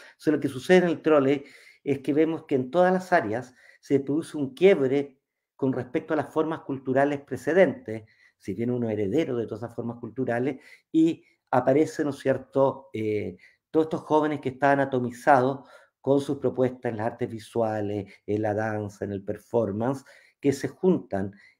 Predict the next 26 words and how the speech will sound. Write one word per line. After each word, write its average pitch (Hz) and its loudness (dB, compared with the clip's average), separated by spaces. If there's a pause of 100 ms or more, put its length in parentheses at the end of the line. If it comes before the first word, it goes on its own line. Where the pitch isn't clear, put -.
y, 147 4 (160)
eh, 110 0
encuentran 135 -2
un 131 2
espacio 117 -2 (240)
comunitario, 120 -2
cooperativo, 104 -4 (320)
porque 113 -2
obviamente 120 -2 (320)
todo, 135 4
todo 131 4
iba, 101 0 (540)
no, 113 -2
no 110 0
estábamos, 127 2
obviamente 143 4
estamos 165 4
hablando 151 4
de 143 2
una 120 0
dimensión 110 -2
inexistente 113 -6
hoy 104 -6
en 107 -10
día, 107 -4
¿no? 110 -8